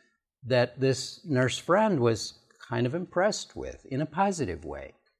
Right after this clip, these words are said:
But, of course, she knew nothing about anything. And time passed. And one day after work, she went home, she flipped on the T V, and she saw It Is Written. And she responded for the offer. This is in nineteen eighty-eight, George Vandemann's program.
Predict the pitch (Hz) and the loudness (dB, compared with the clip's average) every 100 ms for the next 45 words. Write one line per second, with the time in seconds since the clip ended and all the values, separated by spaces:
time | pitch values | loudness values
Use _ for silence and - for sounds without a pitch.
0 | _ _ _ _ 139 131 - 123 - 139 | _ _ _ _ 2 2 2 -10 0 2
1 | - - 120 101 104 135 147 - 104 90 | 2 -2 0 0 2 2 2 0 -4 -4
2 | 82 - 185 202 - - - 151 165 _ | -4 -4 -2 -4 -6 -12 -12 -12 -12 _
3 | _ _ _ _ _ - 117 113 - 120 | _ _ _ _ _ -4 0 0 0 4
4 | 131 185 151 95 98 180 - - 123 95 | 4 4 2 6 6 4 -6 -14 -8 -2
5 | 90 117 156 131 123 120 - 127 113 143 | 0 2 4 4 4 2 0 0 2 2
6 | - - 104 107 113 95 92 143 - 123 | 0 -6 -2 -2 -2 -2 -2 -4 -8 -8
7 | 131 113 123 110 123 123 139 143 95 107 | -6 -2 -2 0 -2 -4 -6 -4 -4 -4
8 | 139 _ _ _ 135 113 117 - 127 113 | -6 _ _ _ -10 -6 -6 -2 2 2
9 | 113 117 135 202 113 - 71 _ _ _ | 2 -2 -2 -2 -4 -4 -20 _ _ _
10 | _ _ 110 - 101 107 110 - 101 92 | _ _ -8 -4 -2 0 -2 0 2 2
11 | 131 147 123 _ - 104 95 98 95 101 | -2 -4 -14 _ -6 -4 -2 -2 -2 -6
12 | - - - 101 - - 175 220 _ 104 | -14 -18 -2 0 0 -2 -4 -4 _ -10
13 | 101 98 95 123 147 139 135 104 95 147 | -4 -2 0 0 0 0 0 -2 -2 -4
14 | - 101 107 104 107 127 143 180 - 113 | -4 -4 -4 0 0 0 -2 -4 -4 -2
15 | 92 92 135 | -2 -2 -4